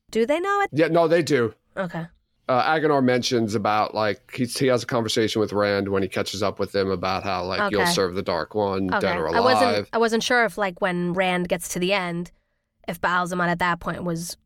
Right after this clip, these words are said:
Speaker 1: like, realizing, "Okay, this is the one." I couldn't remember.
Speaker 2: No, yeah, they make a point.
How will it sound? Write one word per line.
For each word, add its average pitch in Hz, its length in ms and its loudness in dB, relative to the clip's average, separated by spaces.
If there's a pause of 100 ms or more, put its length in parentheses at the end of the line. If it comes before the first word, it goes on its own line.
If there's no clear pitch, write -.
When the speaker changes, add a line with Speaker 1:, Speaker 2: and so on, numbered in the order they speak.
(140)
Speaker 1:
like, 170 200 -8
realizing, 170 500 -4
"Okay, 165 360 -2
this 175 220 -4
is 165 100 -8
the 160 80 -6
one." 160 220 -4
I 175 60 -4
couldn't - 200 -4
remember. 160 400 -4
Speaker 2:
No, 117 200 2
yeah, 117 160 2
they 123 120 4
make 131 160 2
a 113 60 -2
point. 113 360 0